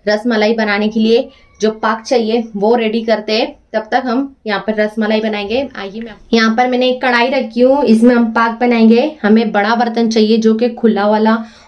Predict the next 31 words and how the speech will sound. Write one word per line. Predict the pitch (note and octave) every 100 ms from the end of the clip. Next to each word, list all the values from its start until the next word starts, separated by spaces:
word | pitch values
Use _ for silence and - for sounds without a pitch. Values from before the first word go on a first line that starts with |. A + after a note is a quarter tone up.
| -
होता | G3+ A#3
है, | A3+
खुले | A3 A3+
मुंह | A3+ A3+
का | A3
होता | G#3+ A3
है, | G#3+ A#3
उस | A3 A3
तरीके | B3 A3 A3
से, | A3 B3+
वरना | A3 G#3 A3
जो | A3 A#3+
रसमलाई | G#3+ A3 G#3+ G#3+
हमारी, | B3 G#3 F#3+ G#3+
वो | A3+
फूलने | A3 G3+ G3 G#3+
को | G#3+ A#3
उसे | A3 A#3 B3 - - -
जगह | - G#3+ A3 C4
नहीं | C#4
मिलेंगी, | C4+ A#3+ A3+ A#3
तो | B3
वो | A3 A#3+
है | A3+ D4+ - -
आपस | G3 - A3 A3
में | A#3+ C#4 -
टूट | A3+ A3
सकती | C4 A3+ - A#3
है | B3+ D#4 A3+
या | A3
फिर | A3 D#4